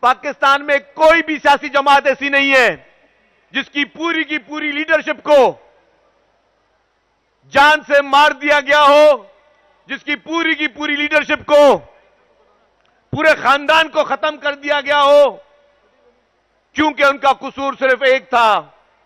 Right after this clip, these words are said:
कि वो अवाम की हुक्मरानी की बात करते थे।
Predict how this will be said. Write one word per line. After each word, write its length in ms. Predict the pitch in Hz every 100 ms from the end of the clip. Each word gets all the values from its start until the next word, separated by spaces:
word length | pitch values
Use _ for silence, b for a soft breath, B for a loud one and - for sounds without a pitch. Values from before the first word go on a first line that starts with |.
| _ _ _ _ _ _ _ _ _ _
कि 100 | 202
वो 120 | 220 262
अवाम 420 | 277 269 277 294
की 180 | 285 285
हुक्मरानी 500 | 277 285 285 285 285
की 100 | 285
बात 320 | 277 285 -
करते 300 | 277 - -
थे। 380 | 285 285 294